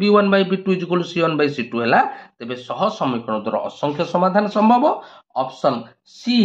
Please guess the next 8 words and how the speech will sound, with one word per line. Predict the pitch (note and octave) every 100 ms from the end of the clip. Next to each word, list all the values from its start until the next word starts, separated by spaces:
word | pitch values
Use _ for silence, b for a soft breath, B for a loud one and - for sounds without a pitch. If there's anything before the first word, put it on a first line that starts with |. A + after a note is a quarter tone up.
| D3+
ହେଉଛି | B2 A#2 - A#2+ A2 - _ -
ରାଇଟ୍ | G#3+ A#3 C#3 F2+
ଆନ୍ସର। | - - E2+ - _ _ -
କୋଶ୍ଚିନ୍ | G3+ - G#3 F#3+
ନମ୍ବର | F3 E3+ F3+
ଥାର୍ଟି | F3 E3+ - E3+ D#3+ _ _ _ _ _ -
ଥ୍ରୀ, | A3 - - _ _ _ _ _ _ _ -
x | G3